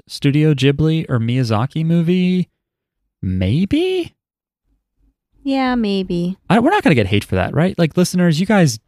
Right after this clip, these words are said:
Speaker 1: you're not, like, the type of people to be
Speaker 2: Miles liked
Speaker 1: annoying,
Speaker 2: it. We
Speaker 1: right?
Speaker 2: should ask Miles why he liked it.
Speaker 1: I don't know. I bet if he rewatched it, he'd be like, "That wasn't that good."
Speaker 2: Hmm, no, Miles liked it.
Speaker 1: So I don't put much faith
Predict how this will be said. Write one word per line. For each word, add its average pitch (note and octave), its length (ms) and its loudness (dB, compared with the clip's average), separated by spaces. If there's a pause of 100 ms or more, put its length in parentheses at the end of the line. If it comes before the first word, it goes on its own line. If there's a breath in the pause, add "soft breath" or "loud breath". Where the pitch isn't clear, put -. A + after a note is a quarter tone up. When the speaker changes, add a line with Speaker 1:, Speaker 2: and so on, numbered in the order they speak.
(220)
Speaker 1:
you're D3+ 280 2
not, E3+ 220 0
like, G#2 200 -2
the - 60 -8
type - 200 -2
of G2+ 60 -8
people A2+ 260 -2
to - 20 6
be - 0 -
Speaker 2:
Miles E4+ 400 4
liked F3 380 2
Speaker 1:
annoying, F3 80 6
Speaker 2:
it. D#3 60 2
We - 40 2
Speaker 1:
right? A3+ 80 2
Speaker 2:
should C#4 160 2
ask C4 220 -2
Miles G#3+ 360 0
why F3+ 220 2
he F#3 120 0
liked F3 320 -4
it. - 180 -18 (1800)
Speaker 1:
I G2+ 140 2
don't F#2+ 100 0
know. G#2 80 -6
I G2+ 80 -2
bet A2 140 4
if G#2+ 80 -2
he A2 80 0
rewatched F#2 480 -4
it, - 80 -8
he'd - 80 -10
be D3 80 -2
like, G3 220 -4
"That A#4 120 -6
wasn't G#4+ 200 -6
that G#4 120 -4
good." E4 220 -6 (720)
Speaker 2:
Hmm, D3 560 -12 (120)
no, C#3+ 200 -10
Miles F#3+ 320 -6
liked E3 260 -10
it. - 140 -20 (920)
Speaker 1:
So F3+ 360 2
I E3+ 180 0
don't D4+ 240 0
put F#3+ 200 0
much C#3 280 0
faith A2+ 400 0